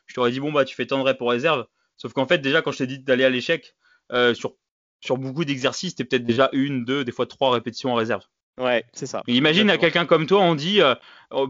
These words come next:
Speaker 1: la, sa notion de l'échec, c'est du trois reps en réserve, et on lui dit, bon, bah, tu gardes trois répétitions sous le coude. Au final,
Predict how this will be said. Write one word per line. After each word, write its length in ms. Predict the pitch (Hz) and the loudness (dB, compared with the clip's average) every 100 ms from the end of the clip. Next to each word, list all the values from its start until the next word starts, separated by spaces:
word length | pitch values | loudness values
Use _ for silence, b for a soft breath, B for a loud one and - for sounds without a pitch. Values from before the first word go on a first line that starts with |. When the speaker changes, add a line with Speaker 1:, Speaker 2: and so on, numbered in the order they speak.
| 139 | 0
Speaker 1:
la, 220 | 151 143 135 | 2 2 2
sa 160 | 160 | 0
notion 280 | 170 185 202 | 0 0 0
de 60 | 180 | 0
l'échec, 320 | 180 202 185 | 2 0 -2
c'est 120 | 151 | -6
du 100 | 131 | -8
trois 180 | 139 170 | 0 2
reps 200 | 180 175 | 2 0
en 60 | 151 | -2
réserve, 340 | 147 190 196 | 0 0 0
et 20 | |
on 80 | 147 | -2
lui 100 | 135 | -4
dit, 120 | 139 | -6
bon, 120 | 165 | -10
bah, 220 | 156 131 127 | -2 0 -2
tu 220 | - 131 | -6 -4
gardes 180 | 151 143 | -4 -4
trois 160 | 147 | -4
répétitions 380 | 135 131 127 151 | -4 -4 -8 -10
sous 140 | 135 123 | -10 -12
le 20 | |
coude. 240 | - 113 _ - | -12 -14 _ -18
Au 60 | |
final, 340 | 113 139 156 | -10 -2 -2